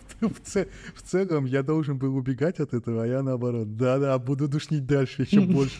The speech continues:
Speaker 2: На аудиторию.
Speaker 1: Все с-, <laughs> да.
Speaker 2: Так я близких терроризировал,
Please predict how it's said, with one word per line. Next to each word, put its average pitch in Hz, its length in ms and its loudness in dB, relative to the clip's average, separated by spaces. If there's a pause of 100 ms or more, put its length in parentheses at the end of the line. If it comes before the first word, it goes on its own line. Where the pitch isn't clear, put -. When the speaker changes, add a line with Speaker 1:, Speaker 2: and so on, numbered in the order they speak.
(100)
Speaker 2:
На 135 180 6
аудиторию. 123 560 4
Speaker 1:
Все 147 220 2
с-, - 180 -8 (500)
<laughs> 175 480 0
да. 151 220 2 (340)
Speaker 2:
Так 147 180 2
я 143 80 4
близких 165 440 2
терроризировал, 135 680 4